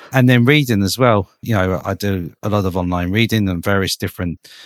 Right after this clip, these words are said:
news sites and technology sites. And then finally, attending events. I always find that if you attend the right events, networking with the right people, listening to the right keynote speakers,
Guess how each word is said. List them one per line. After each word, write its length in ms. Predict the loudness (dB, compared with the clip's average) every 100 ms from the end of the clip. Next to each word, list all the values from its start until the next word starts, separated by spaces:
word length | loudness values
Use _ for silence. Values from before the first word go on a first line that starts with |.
| -18 0
news 260 | 4 4
sites 540 | 2 2 2 -2 -8 -6
and 180 | -6
technology 540 | -4 -4 -2 -2 -2 -6
sites. 640 | -2 0 0 -2 -8 -8 -12 -20 -10 2
And 100 | 2
then 100 | 2
finally, 600 | 2 2 4 2 0 -2
attending 440 | -4 0 0 0 0
events. 440 | 2 2 2 0
I 80 | 2
always 200 | 2 0
find 460 | 0 0 2 0
that 100 | -4
if 140 | -8 -4
you 80 | -4
attend 440 | -2 0 0 0
the 100 | -2
right 200 | -2 -2
events, 600 | -2 0 0 -2 -4 -4
networking 500 | -2 -2 0 -2 -2
with 120 | -6
the 40 | -2
right 240 | -2 -2
people, 380 | -4 -4 -4 -6
listening 300 | -6 -4 -6
to 80 | -4
the 80 |
right 300 | -2 -2 -2 -6
keynote 420 | 0 0 0 -4
speakers, 640 | -4 -4 -4 -4 -6 -6